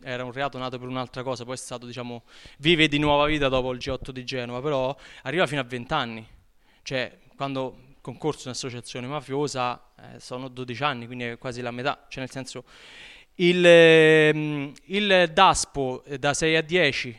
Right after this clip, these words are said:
invece che da cinque a otto, c'è questo inasprimento, poi c'è l'inasprimento per cui può essere dato anche ai denunciati per reati totalmente, diciamo, estranei, avulsi, per chi è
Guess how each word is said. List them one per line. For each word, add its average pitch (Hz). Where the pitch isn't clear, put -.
invece 131
che 131
da 131
cinque 135
a 135
otto, 127
c'è 139
questo 139
inasprimento, 214
poi 170
c'è 143
l'inasprimento 143
per 143
cui 143
può 123
essere 131
dato 127
anche 143
ai 139
denunciati 131
per 127
reati 127
totalmente, 127
diciamo, 123
estranei, 127
avulsi, 131
per 135
chi 180
è 151